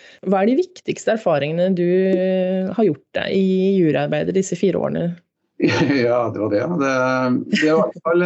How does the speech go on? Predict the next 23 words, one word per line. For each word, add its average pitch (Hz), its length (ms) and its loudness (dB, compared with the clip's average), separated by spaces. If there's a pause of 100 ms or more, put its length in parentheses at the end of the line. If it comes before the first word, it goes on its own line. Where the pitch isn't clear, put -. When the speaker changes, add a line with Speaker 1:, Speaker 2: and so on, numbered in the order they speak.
(160)
Speaker 2:
forutsetningen 139 600 0
er 160 40 2
i 131 80 0
hvert 107 100 -8
fall 127 160 0
at 127 120 -6
man 131 160 0
har 120 200 0
en 123 120 0
god 120 200 -2
dialog, 123 400 2
da, 104 160 0
og - 160 -4
at - 80 -2
man 113 120 0
har 107 120 -2
et - 80 -14
godt - 160 -8
samarbeid. 98 500 -2 (380)
Og 127 140 2
at - 60 0
Speaker 1:
Ja. - 100 2
Speaker 2:
man, 120 120 0